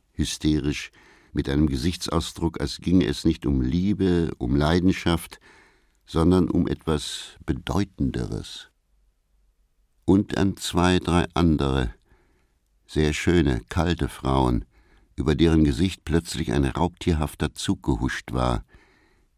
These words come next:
der eigensinnige Wunsch zu nehmen, dem Leben mehr zu entreißen, als es geben kann. Und das waren Frauen,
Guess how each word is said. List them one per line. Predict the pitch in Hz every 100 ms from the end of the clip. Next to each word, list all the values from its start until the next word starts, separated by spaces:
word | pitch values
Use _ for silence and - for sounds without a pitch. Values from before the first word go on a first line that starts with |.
| _
der | - -
eigensinnige | 82 85 82 82 85 82 64
Wunsch | 78 82 -
zu | -
nehmen, | 73 69 71 76 69 57 53 - - - _
dem | 64 64
Leben | 67 82 78 71
mehr | 82 90
zu | - -
entreißen, | - 69 - 71 76 -
als | - 69
es | 65 -
geben | 85 85 71 65
kann. | - 62 62 57 _ _ _ _ _ _ _ _ _ _
Und | - 69
das | 78 78
waren | 82 85 85
Frauen, | - 80 85 92 90